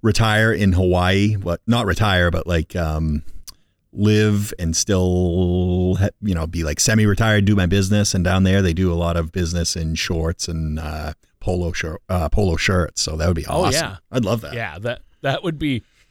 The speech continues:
Speaker 2: that would be the way to go. Why don't we just all do that anyway?
Speaker 1: Well, it's kinda hard
Speaker 2: I
Speaker 1: in
Speaker 2: mean, why do
Speaker 1: Maine
Speaker 2: you
Speaker 1: in the
Speaker 2: have to be
Speaker 1: winter.
Speaker 2: in Hawaii?
Speaker 1: <laughs> I'm just thinking, like,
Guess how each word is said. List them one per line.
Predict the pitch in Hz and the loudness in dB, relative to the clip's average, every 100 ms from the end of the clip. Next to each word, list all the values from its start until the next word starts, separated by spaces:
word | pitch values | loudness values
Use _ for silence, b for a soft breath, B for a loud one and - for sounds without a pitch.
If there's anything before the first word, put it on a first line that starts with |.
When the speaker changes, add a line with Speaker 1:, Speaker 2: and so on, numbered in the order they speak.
| _ | _
Speaker 2:
that | 165 180 | -4 -2
would | 156 151 | 0 0
be | 165 | 2
the | 143 | 2
way | 131 131 | 2 0
to | 120 | 0
go. | 131 117 | 0 2
Why | 135 | 0
don't | 156 | 0
we | 143 | -4
just | 123 123 | -6 -4
all | 131 120 | -2 0
do | 123 117 | 0 0
that | 110 | 0
anyway? | 107 170 95 67 - _ - | -2 -2 -4 -10 -20 _ -4
Speaker 1:
Well, | 113 92 92 | -2 0 0
it's | 98 - | -2 -4
kinda | - 165 | -2 0
hard | 117 143 104 | 2 2 4
Speaker 2:
I | |
Speaker 1:
in | 95 | 4
Speaker 2:
mean, | 110 | 4
why | 120 | 2
do | |
Speaker 1:
Maine | 107 | 2
Speaker 2:
you | 92 | 2
Speaker 1:
in | 95 | 2
the | |
Speaker 2:
have | 117 | 2
to | - | 0
be | |
Speaker 1:
winter. | 92 | 0
Speaker 2:
in | 98 104 | -2 -8
Hawaii? | 117 147 117 71 - _ _ - | -8 -8 -10 -12 -20 _ _ -10
Speaker 1:
<laughs> | 123 - - - 494 539 508 - | -8 -8 -4 -4 -4 -10 -10 -2
I'm | 277 | 0
just | - 294 - | 2 0 0
thinking, | 160 - 165 117 | -2 -2 0 2
like, | 104 | 0